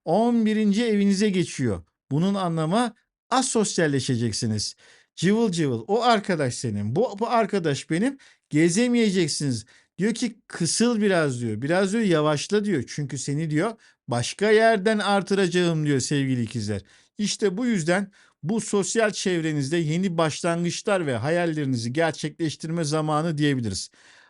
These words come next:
Arkadaş gruplarınız değişebilir. Sizi destekleyecek yeni insanlarla tanışabilirsiniz. Özellikle de hedeflerinizi daha somut adımlarla gerçekleştirebileceğiniz bir döngü başlıyor.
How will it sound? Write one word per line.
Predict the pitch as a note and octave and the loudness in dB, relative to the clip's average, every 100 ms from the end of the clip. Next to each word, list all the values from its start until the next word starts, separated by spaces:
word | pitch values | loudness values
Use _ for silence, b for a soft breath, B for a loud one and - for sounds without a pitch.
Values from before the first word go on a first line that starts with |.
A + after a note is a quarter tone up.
| b - | b 2
Arkadaş | G#3+ B3+ C4 B3+ A#3+ | 2 2 2 2 0
gruplarınız | - A#3+ A#3+ A3+ A3 G#3 F3+ | -2 -4 0 0 2 0 0
değişebilir. | G3+ G3 G#3 F3+ E3 F3 | 0 2 0 2 -2 -4
Sizi | - E3+ F3+ E3+ | -4 -2 0 2
destekleyecek | E3+ D#3 F3+ E3+ E3+ E3 D3+ E3 D3 | 0 0 -2 -2 0 0 0 -2 -2
yeni | D3 F3 | -4 -4
insanlarla | D#3+ D3+ - D#3+ D#3 D#3+ D3+ D3+ | -4 -4 -2 -4 -4 -4 -4 -4
tanışabilirsiniz. | C#3+ C#3 D#3 C#3 D3 B2+ B2+ C#3 - B B B B B | -4 -4 -4 -2 -4 -4 -2 -4 -4 B B B B B
Özellikle | D#3 D3 F3+ F3+ F3 D#3 | 0 2 2 0 -4 -4
de | B2+ | -2
hedeflerinizi | A#2 D#3+ E3+ D#3 D3+ B2+ A#2 F#3 D#3+ | 0 0 0 0 -2 -2 -2 -4 -4
daha | C3+ D#3+ | -4 -2
somut | F3+ - D#3 C3+ - | -2 -4 -2 -4 -2
adımlarla | F3 D#3+ C#3+ C3+ F#3 | -2 0 0 -2 -2
gerçekleştirebileceğiniz | E3+ D#3 D3 D#3+ C#3 C3+ D3+ D3 C#3+ C3 D#3+ G3+ E3 | 0 0 0 -4 -6 -6 -4 -2 -2 -2 -2 -4 -2
bir | E3+ D3+ | -2 0
döngü | D#3 D#3 D3+ | -2 -2 0
başlıyor. | C#3 G#2+ - F2 | -2 -4 -8 -12